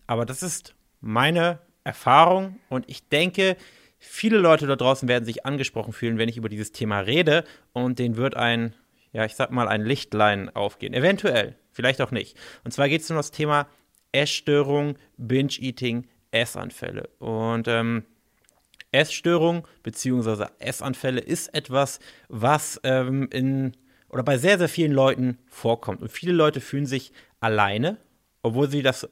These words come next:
gar nicht brauchen, denn es betrifft viel, viel, viel mehr Menschen, als man eigentlich denken mag. Und wenn du in unserer Situation wärst und würdest, äh, täglich viele Erstgespräche führen und würdest täglich die Nachrichten bekommen, die ich bekomme,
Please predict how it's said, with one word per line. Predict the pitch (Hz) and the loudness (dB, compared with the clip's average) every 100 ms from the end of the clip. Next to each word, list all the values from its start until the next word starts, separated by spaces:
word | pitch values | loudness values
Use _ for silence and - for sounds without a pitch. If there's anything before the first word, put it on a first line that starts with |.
| 120 | -2
gar | 113 | -2
nicht | 113 104 | 0 -4
brauchen, | 107 120 185 131 147 147 - - | 0 4 4 4 -4 -6 -10 -2
denn | 156 | -2
es | - | -2
betrifft | 170 - 165 - _ _ _ | -4 -4 -4 -6 _ _ _
viel, | - 214 220 | 0 6 6
viel, | - 190 | 4 -4
viel | - 151 | 0 2
mehr | 131 127 | 2 2
Menschen, | 117 165 226 - 165 185 - _ _ | 2 0 -2 -4 -6 -8 -14 _ _
als | 139 143 | -2 0
man | 131 | -6
eigentlich | 107 110 117 123 120 - _ _ | -4 -2 -2 -4 -6 -10 _ _
denken | - 117 127 131 | 0 4 4 2
mag. | 107 98 - - | -4 -4 -8 -8
Und | 127 120 120 127 120 | -2 0 2 2 0
wenn | 117 123 123 123 - - - - | 0 0 0 -2 -6 -20 -20 -12
du | 123 156 220 196 | -2 4 6 6
in | 143 | 6
unserer | 214 180 156 | 4 4 2
Situation | 156 156 - 156 120 | 2 0 0 -2 2
wärst | 147 175 - - - | 6 8 6 -2 -10
und | 110 | -4
würdest, | 127 160 143 139 - | 0 2 2 -2 -6
äh, | 117 | -8
täglich | 113 - 156 147 - | -6 -6 -2 -2 -4
viele | - 175 156 | -4 -2 -2
Erstgespräche | - 151 160 160 - 139 139 135 | -2 -4 -4 -6 -4 -4 -4 -6
führen | - 135 131 120 | -4 -2 0 0
und | 110 120 | -2 -4
würdest | 113 139 131 - | -2 -4 -6 -6
täglich | 139 - 131 - | -6 -2 -4 -4
die | 123 | -2
Nachrichten | 123 143 143 - | 4 2 2 -8
bekommen, | 123 131 127 | -6 -4 0
die | 165 | 0
ich | 208 | -2
bekomme, | - - 113 120 | -6 -2 0 2